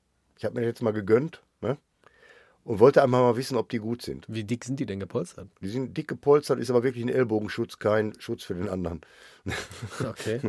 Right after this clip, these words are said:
Speaker 1: Und, äh, die Dinger sitzen wirklich gut. Die sitzen wirklich gut und verrutschen echt kaum.
Speaker 2: Die Knie?
Speaker 1: Ellbogen auch.
Speaker 2: Ja.
Speaker 1: Also ich hatte ja schon so,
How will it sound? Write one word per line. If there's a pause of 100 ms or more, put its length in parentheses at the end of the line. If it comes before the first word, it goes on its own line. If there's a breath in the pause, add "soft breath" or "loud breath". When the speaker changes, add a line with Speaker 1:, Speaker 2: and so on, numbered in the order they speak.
(340 loud breath)
Speaker 1:
Und,
äh, (720)
die
Dinger
sitzen
wirklich
gut. (520)
Die
sitzen
wirklich
gut
und
verrutschen (180)
echt
kaum. (640)
Speaker 2:
Die
Knie? (960)
Speaker 1:
Ellbogen
auch. (120)
Speaker 2:
Ja. (300)
Speaker 1:
Also
ich
hatte
ja
schon
so,